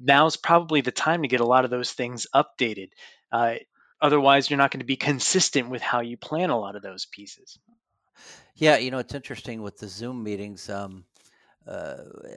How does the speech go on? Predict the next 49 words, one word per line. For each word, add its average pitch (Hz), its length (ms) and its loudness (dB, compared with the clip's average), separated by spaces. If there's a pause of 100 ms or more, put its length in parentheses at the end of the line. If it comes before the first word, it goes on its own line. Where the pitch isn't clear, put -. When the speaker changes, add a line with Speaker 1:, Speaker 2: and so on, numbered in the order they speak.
(100)
Speaker 2:
a 127 100 -6
year 127 300 -2
from 110 260 -10
now, 98 340 -8 (260)
some 131 300 -6
people 139 340 -4
might 117 280 0
say, 120 220 -2
"Gosh, 147 360 2
you 117 40 -8
know, 120 200 -4 (140)
I 131 80 2
really, 127 280 -2
re-, 113 160 -6 (100)
I'd 117 180 0
rather 113 260 0
prefer 110 500 -6 (140)
to 107 80 -12
do 101 120 -12
the 101 160 -8
Zoom 107 260 -12
meeting 101 280 -10
than, 98 200 -8 (320)
than 117 140 -4
meet 123 220 -6
you 131 80 -6
in 120 60 -6
Speaker 1:
Mm-hmm. 127 80 -6
Speaker 2:
person." 107 320 -6
Well, 107 220 -4
it's, - 200 -10 (320)
it's, - 260 -6
you 123 80 -10
know, 110 120 0
I, 107 200 -2 (140)
I 110 120 -2
enjoyed 117 380 -2
our 127 120 2
meetings, 123 360 -8
but, - 280 -6
you 113 60 -10
know, 110 120 -6
my 104 180 -6
time 120 320 -4
is 95 100 -14
valuable, 123 540 0
and 98 180 -6
I 98 160 -2
would, 98 200 -8